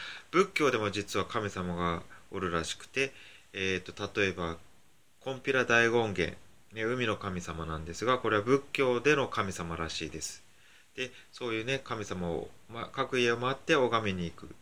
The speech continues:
というね、檀家さん全部回る、十二月になったら檀家さん回るんで、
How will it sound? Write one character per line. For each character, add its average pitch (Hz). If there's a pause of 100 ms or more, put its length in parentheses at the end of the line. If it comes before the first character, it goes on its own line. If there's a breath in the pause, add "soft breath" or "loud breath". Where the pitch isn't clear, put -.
と 80
い -
う - (280)
ね、 120 (640 loud breath)
檀 117
家 120
さ 110
ん 101
全 120
部 104
回 90
る、 87
十 120
二 139
月 131
に 117
な 113
っ 110
た 104
ら 95
檀 101
家 101
さ 98
ん 98 (120)
回 95
る 92
ん 98
で、 123